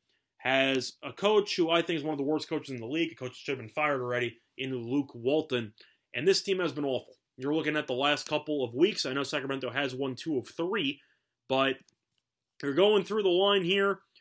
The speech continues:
It is definitely not pretty because this team has lost ten of its last twelve games. Team had a shot to maybe be in the play-in games. Now it doesn't, so that's a lost cause. And you're looking at this team defensively.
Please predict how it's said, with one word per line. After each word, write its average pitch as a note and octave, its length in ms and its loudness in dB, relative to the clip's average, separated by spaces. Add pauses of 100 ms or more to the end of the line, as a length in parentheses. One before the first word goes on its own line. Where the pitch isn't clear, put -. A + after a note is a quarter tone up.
(280)
It C#3+ 120 2
is C#3+ 140 2
definitely F3 760 0 (100)
not C#3 400 0 (140)
pretty A#2+ 500 -2 (340)
because B2+ 260 -2
this D3 200 -2
team E3 320 -2
has D3 340 -2
lost D#3 360 -2
ten E3 200 -4
of D3+ 60 -4
its C3+ 100 -10
last D3+ 320 -2
twelve D3+ 300 0
games. C#3 460 -2 (380)
Team D#3+ 200 -4
had C#3+ 100 0
a C3 60 -2
shot D#3+ 360 -2
to C#3+ 80 -8
maybe D3 460 0
be D#3 360 -4
in D3 180 -4
the C#3+ 300 -2 (180)
play-in D#3 520 -2
games. D#3 520 2 (340)
Now C#3+ 240 2
it B2+ 100 0
doesn't, B2 360 2 (300)
so A2+ 180 -8
that's C3 160 -4
a C3 60 -2
lost A#2+ 320 -2
cause. C3 380 -4 (400)
And B2 160 0
you're C3 120 0
looking D#3 180 2
at D3 80 0
this D#3 160 0
team E3 200 -4
defensively. C3 720 0